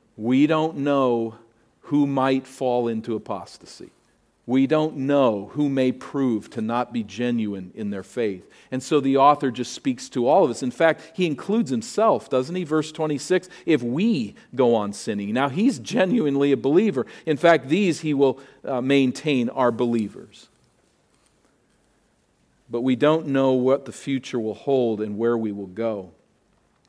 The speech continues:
After tasting, so here, who's in view here then? This is, is my opinion, my belief in the study that I've done.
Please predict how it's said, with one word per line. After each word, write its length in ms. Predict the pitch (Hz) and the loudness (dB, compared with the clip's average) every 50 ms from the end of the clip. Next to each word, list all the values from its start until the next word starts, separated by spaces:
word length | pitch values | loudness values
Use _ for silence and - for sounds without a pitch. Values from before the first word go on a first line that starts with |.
| _ - - | _ -6 2
After 340 | 120 143 139 - - 135 120 | 4 4 4 2 -2 -6 -6
tasting, 880 | - - - - 185 190 190 180 - - - - 135 113 101 98 95 - | -6 -12 -4 0 0 0 0 0 -4 -8 -4 -4 -2 -2 -2 -6 -10 -14
so 300 | - - - 147 120 - | -4 2 2 2 2 2
here, 340 | - - - 214 226 208 - - | -4 -4 -4 -4 -4 -4 -6 -6
who's 300 | - 233 254 247 185 208 | -4 -2 -2 0 0 -2
in 160 | 185 151 120 | -2 -2 -2
view 240 | 123 139 135 135 123 | 0 0 2 2 2
here 200 | 107 120 104 95 | 0 -2 -4 -4
then? 300 | 87 101 90 85 82 _ _ _ _ _ _ _ _ _ _ _ _ _ _ _ | -6 -10 -12 -12 -16 _ _ _ _ _ _ _ _ _ _ _ _ _ _ _
This 140 | - 147 - | -16 -10 -6
is, 240 | 240 190 156 - 175 | -6 -6 -6 -6 -10
is 160 | - - 127 | -10 -10 -8
my 200 | 147 160 160 175 | -2 2 2 4
opinion, 640 | 185 175 175 - - 175 180 190 202 226 214 190 170 | 4 2 0 -2 -6 -4 -2 0 0 0 -2 -4 -4
my 160 | 151 139 131 120 | -4 -4 -4 -4
belief 640 | 104 123 113 113 123 151 185 196 185 - - - - - | -4 -4 -4 -2 -2 0 -2 -2 -4 -6 -10 -20 -16 -10
in 140 | 143 135 123 | -8 -6 -6
the 60 | 117 | -6
study 500 | - - - - 165 160 156 156 165 151 | -6 -8 -4 2 2 2 2 2 0 -2
that 200 | 131 131 127 117 | 0 -2 -2 0
I've 220 | 110 104 98 104 | -2 -4 -6 -2
done. 380 | 107 143 147 151 147 151 151 | 0 2 2 2 2 0 -4